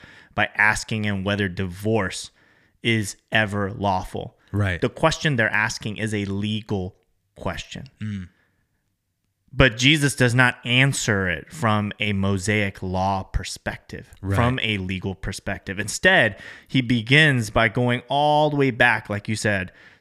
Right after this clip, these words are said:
Speaker 1: to the very beginning, to what God intended marriage to be at and in creation.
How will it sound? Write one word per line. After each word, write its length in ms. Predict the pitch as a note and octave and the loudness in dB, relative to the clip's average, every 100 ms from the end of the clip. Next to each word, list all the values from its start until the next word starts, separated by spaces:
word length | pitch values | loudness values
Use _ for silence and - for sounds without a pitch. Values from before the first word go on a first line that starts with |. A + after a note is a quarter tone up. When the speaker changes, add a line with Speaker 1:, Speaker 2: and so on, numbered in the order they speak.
| - | -2
Speaker 1:
to 180 | B2+ B2+ | 0 4
the 120 | A#2 | 2
very 440 | G2+ A#2 B2+ B2 | 4 4 4 2
beginning, 600 | G#2 A2 A#2+ A2+ G#2 G2 - _ _ _ _ _ _ | 0 -2 0 0 2 -2 -6 _ _ _ _ _ _
to 180 | - A#2 | 0 0
what 440 | G2+ B2 B2+ - | 2 0 0 -2
God 400 | A2+ G#2+ B2+ C#3 - | 0 4 4 2 -2
intended 720 | A2+ G#2+ - A2+ G#2 G2+ G2 | -4 -4 -2 0 2 0 0
marriage 640 | G2 G2+ G#2 A2 G#2+ - | 0 2 2 2 0 -2
to 140 | - F#2+ | -4 -4
be 380 | G#2+ G#2 G2+ - | -2 -2 -4 -4
at 340 | G2+ G#2+ - - _ _ | -4 -4 -10 -20 _ _
and 140 | G2 | -10
in 340 | - G#2 G2+ G2+ - | -4 -2 -2 -2 -10
creation. 760 | - F#2+ F#2 G2 - F#2 F#2 | -10 -6 -4 -4 -6 -8 -10